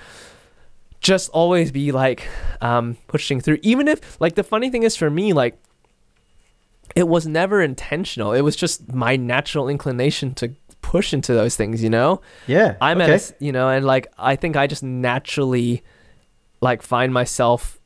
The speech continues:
Speaker 1: I guess, developing myself. I mean, I literally, like, was playing Aaron something, like, about an hour ago, right? And he was like,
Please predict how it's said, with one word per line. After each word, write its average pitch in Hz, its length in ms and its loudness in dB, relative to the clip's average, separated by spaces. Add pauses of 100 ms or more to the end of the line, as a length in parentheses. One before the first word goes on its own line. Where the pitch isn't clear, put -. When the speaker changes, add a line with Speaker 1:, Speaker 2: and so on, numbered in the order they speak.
(120)
Speaker 1:
I 127 80 0
guess, 123 220 -2
developing 127 600 0
myself. 104 340 -4
I 120 40 2
mean, 143 160 2
I 127 120 2
literally, 143 400 0
like, 120 180 -2
was 127 140 -2
playing 127 300 -2
Aaron 135 280 0
something, 120 440 -6
like, 110 180 -6
about 113 240 0
an 107 80 -4
hour 123 320 0
ago, 110 320 -2
right? 104 220 0
And 110 120 -4
he 143 100 4
was 139 180 2
like, 131 280 0